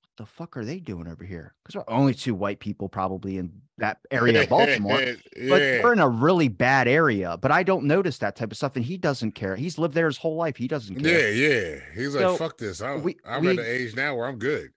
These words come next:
Speaker 1: we're, we're eating, like, all this and, you know, we're eating the chicken wing things. And he's like, "You gotta, you get," he's like, "You gotta eat the rest of your stuff before we go." And I was like, "Wait till I ate all the chicken on the thing." He's like, "You know," he grabs the chicken bone and goes,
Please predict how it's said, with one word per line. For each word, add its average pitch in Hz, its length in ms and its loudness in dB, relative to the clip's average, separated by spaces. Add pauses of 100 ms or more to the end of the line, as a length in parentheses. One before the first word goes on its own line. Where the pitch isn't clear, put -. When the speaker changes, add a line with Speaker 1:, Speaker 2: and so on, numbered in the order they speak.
Speaker 1:
we're, 156 240 -2
we're 160 140 0
eating, 143 240 0
like, 123 180 0
all 123 80 0
this 131 260 -4
and, 110 120 0
you 110 60 -2
know, 107 80 -4
we're 113 100 -4
eating 101 180 -6
the 104 80 -8
chicken 120 220 -8
wing 98 140 -4
things. 104 260 -6
And 113 260 -6
he's 131 180 -6
like, 120 240 -4
"You 131 60 -8
gotta, 156 340 -2
you 127 100 -8
get," 151 220 -6
he's 135 180 -10
like, 135 140 -6
"You 156 60 -2
gotta 139 100 0
eat 143 120 -4
the 104 60 -6
rest 147 260 -4
of 98 40 -8
your 90 80 -10
stuff 180 300 -6
before 101 260 -6
we 92 80 -12
go." 135 140 -4
And 160 80 -2
I - 40 -2
was 101 80 -6
like, 113 120 -6
"Wait 170 100 -8
till 147 160 -10
I 107 80 -4
ate 143 160 -6
all 131 100 -4
the 107 80 -6
chicken 123 260 -10
on 120 120 -4
the 101 60 -8
thing." 151 140 -6
He's 104 100 -6
like, 95 160 -12 (120)
"You 131 100 -6
know," 95 320 -4
he 101 80 -14 (100)
grabs 107 340 -2
the 101 80 -8
chicken 135 280 -8
bone 92 180 -6
and 92 100 -10
goes, 85 140 -14